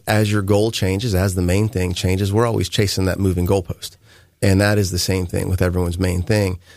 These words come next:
Um, yeah, human physiology is gonna dictate overall energy, is probably gonna determine whether you accumulate tissue or whether you're in a deficit. But as you progress from your ability to, can you feed yourself?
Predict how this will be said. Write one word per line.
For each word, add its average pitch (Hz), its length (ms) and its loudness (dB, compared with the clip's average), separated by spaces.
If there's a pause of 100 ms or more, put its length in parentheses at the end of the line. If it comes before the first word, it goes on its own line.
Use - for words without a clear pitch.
(240)
Um, 104 340 0 (300)
yeah, 120 280 2 (220)
human 123 300 2
physiology 107 600 2
is 92 80 -6
gonna 92 160 -2
dictate 92 400 0
overall 92 400 2
energy, 101 340 0
is - 140 -8
probably 92 320 2
gonna 95 180 0
determine 92 540 0
whether 92 180 2
you 92 160 0
accumulate 95 600 0
tissue 95 400 0
or 90 80 -2
whether 95 200 0
you're 92 140 -4
in 98 80 -8
a - 60 -8
deficit. 101 500 -2 (540)
But 107 400 2 (580)
as 117 240 2
you 123 80 4
progress 110 580 2
from 101 220 -4
your 95 160 0
ability 92 540 0
to, 90 320 -2
can 113 320 0
you 120 100 0
feed 135 240 -2
yourself? - 480 -2